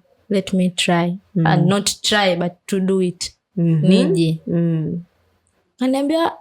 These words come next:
Speaker 1: "Sio matapeli kweli?" Nikamwambia, "Hapana, sio matapeli na
Speaker 2: Nani
Speaker 1: nataka
Speaker 2: huyo dada yako?
Speaker 1: nifanye."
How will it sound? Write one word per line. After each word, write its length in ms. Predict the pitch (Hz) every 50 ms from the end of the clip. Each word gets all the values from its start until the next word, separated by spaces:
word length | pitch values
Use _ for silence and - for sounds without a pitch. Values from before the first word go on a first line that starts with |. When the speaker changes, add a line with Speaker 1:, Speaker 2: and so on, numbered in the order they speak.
| - _ _ _ _ _
Speaker 1:
"Sio 240 | - - - 294 277
matapeli 560 | 262 233 - 233 214 220 - 226 214 208 185
kweli?" 160 | 190 185 175
Nikamwambia, 400 | 170 165 165 160 170 170 180 175
"Hapana, 400 | 165 156 - 175 170 170 165 160
sio 160 | - - 175
matapeli 540 | 170 165 160 - - 160 156 - 185 180 180
na 80 | 175 170
Speaker 2:
Nani 280 | 190 196 208 202 202
Speaker 1:
nataka 220 | 196 196 196 190 180
Speaker 2:
huyo 40 | 170
dada 200 | 165 160 165 175
yako? 120 | 175 170
Speaker 1:
nifanye." 260 | 160 160 156 156 175